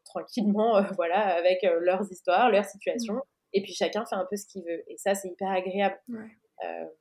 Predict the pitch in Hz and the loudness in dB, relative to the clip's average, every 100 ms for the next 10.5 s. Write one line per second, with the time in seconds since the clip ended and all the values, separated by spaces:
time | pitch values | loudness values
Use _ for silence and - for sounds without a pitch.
0 | _ 214 214 220 233 214 254 214 185 190 | _ 0 2 4 2 2 2 2 2 -4
1 | 180 233 202 180 185 180 190 180 180 185 | -12 0 2 2 2 0 2 0 0 -4
2 | 214 233 - - 214 196 190 190 202 208 | -4 -8 -10 -6 -2 -2 -2 -2 -2 -2
3 | 185 175 - _ - 175 - 240 - 196 | -6 -12 -14 _ -16 -16 -8 -6 -2 2
4 | 175 170 - - _ - 180 175 170 180 | 4 4 -2 -16 _ 0 2 2 2 0
5 | 180 190 220 311 _ _ _ 175 170 165 | -2 0 0 -2 _ _ _ -4 -2 0
6 | 160 - 175 156 151 - _ 196 214 240 | -2 -4 -4 -2 -4 -6 _ -4 0 2
7 | 254 214 202 - 254 - 185 196 175 180 | 0 -2 -6 -10 -8 -4 -2 -4 -4 -6
8 | - 175 170 170 - 175 165 160 - 277 | -4 -6 -4 -6 -6 -4 -2 -6 -4 -2
9 | 269 262 202 185 165 - 254 247 190 170 | -2 -2 -6 -6 -8 2 2 4 2 2
10 | 160 160 160 151 | 2 -2 -4 -8